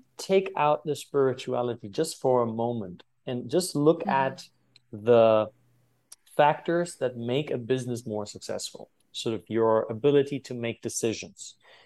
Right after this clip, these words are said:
Speaker 1: your ability to be present when you're connecting with people so that they feel they can trust you, they can open up their network to you, they maybe wanna work with you.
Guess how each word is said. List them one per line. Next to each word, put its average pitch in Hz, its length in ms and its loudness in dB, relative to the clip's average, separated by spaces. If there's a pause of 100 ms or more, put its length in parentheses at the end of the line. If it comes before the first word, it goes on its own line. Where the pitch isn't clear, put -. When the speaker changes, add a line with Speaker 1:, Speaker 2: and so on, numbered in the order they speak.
(140)
Speaker 1:
your 113 220 0
ability 135 640 2
to 120 180 -8
be 117 360 -6
present 120 540 0
when 110 160 -6
you're 107 160 -4
connecting 110 480 -8
with 101 260 -10
people 113 460 -2 (240)
so - 200 -6
that 104 200 -6
they 110 140 2
feel 107 480 2
they 107 120 -2
can 101 160 -10
trust - 400 0
you, 135 300 0 (320)
they 101 100 -4
can 120 180 -10
open 110 280 -4
up 101 120 -12
their 95 140 -10
network 135 460 -2
to 135 100 -10
you, 131 280 -4
they 110 140 -4
maybe 104 320 -6
wanna 98 280 -6
work 165 300 4
with 135 180 -4
you. 139 520 0